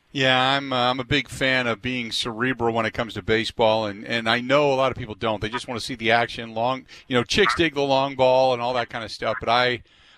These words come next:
I love pitching matchups, lefties and righties, and what they're doing, and, and I've just, I don't know. There, it seems like a lot of things that, I hate to say that we're old school, but things that were the basic building blocks of baseball are changing because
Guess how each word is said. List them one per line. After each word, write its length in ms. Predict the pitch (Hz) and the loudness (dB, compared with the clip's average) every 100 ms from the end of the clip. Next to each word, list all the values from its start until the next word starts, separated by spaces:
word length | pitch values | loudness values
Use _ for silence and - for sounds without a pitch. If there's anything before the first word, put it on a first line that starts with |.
| - | 0
I 140 | 139 | 2
love 320 | 147 143 143 - | 4 2 2 0
pitching 360 | 156 - 135 | -8 -8 -6
matchups, 600 | 131 131 123 139 123 - | -2 -2 -2 -2 -4 -4
lefties 480 | 123 135 - 135 110 | 0 0 0 -10 -10
and 100 | 104 | -6
righties, 520 | 110 131 123 120 104 | 0 0 0 -6 -10
and 180 | 104 101 | -14 -10
what 120 | 117 | -8
they're 140 | 117 104 | -6 -6
doing, 500 | 120 123 120 113 104 | -4 -4 -4 -4 -6
and, 280 | 95 95 | -8 -10
and 440 | 101 104 98 95 - | -8 -8 -8 -14 -8
I've 220 | 104 110 107 | 0 0 0
just, 280 | 104 - | -6 -6
I 100 | 110 95 | -6 -6
don't 120 | 85 | -6
know. 180 | 85 92 | -10 -2
There, 160 | 110 | 0
it 200 | 113 113 | 2 0
seems 220 | - 175 | -4 0
like 120 | 143 113 | 2 2
a 60 | |
lot 180 | 117 131 | 4 2
of 80 | 117 | 2
things 420 | 139 135 127 110 | -2 -4 -4 -2
that, 180 | 117 110 | -2 2
I 160 | 120 | 0
hate 100 | 147 | 0
to 80 | 143 | -4
say 160 | - 147 | -4 -2
that 160 | 123 | 0
we're 140 | 120 123 | 0 -2
old 180 | 123 117 | -2 -4
school, 260 | - 131 | -2 0
but 200 | 127 120 - - - - _ | 0 -4 -10 -20 -20 -20 _
things 280 | - 196 170 | 0 0 2
that 100 | 160 | 2
were 80 | 147 | 2
the 80 | 127 | 2
basic 540 | - 135 156 143 127 _ _ _ - | 2 0 0 -4 -6 _ _ _ 0
building 320 | 143 156 127 | 2 2 0
blocks 380 | 120 120 113 - | 2 2 2 -4
of 100 | 104 | -4
baseball 480 | 117 127 - 113 | -2 -2 0 2
are 100 | 104 | 0
changing 680 | - - 170 175 120 110 107 | -4 -4 -2 -2 -6 -8 -6
because 760 | 110 101 139 120 117 107 - | -8 -2 2 2 2 -2 -8